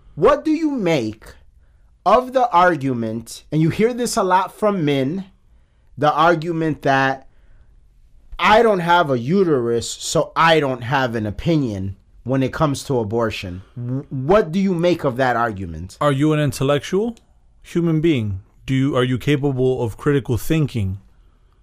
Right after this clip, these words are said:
Speaker 2: What the fuck?
Speaker 1: That's
Speaker 2: That,
Speaker 1: great.
Speaker 2: that,
Speaker 1: I,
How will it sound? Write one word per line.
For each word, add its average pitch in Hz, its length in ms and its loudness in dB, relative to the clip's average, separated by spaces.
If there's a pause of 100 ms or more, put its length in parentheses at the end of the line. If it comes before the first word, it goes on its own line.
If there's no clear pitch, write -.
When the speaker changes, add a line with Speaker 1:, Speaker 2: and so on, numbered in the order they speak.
(920)
Speaker 2:
What - 120 -8
the - 60 -8
fuck? - 480 0
Speaker 1:
That's 139 200 -2
Speaker 2:
That, 131 60 -2
Speaker 1:
great. 135 380 -2
Speaker 2:
that, 135 140 2
Speaker 1:
I, 135 100 -2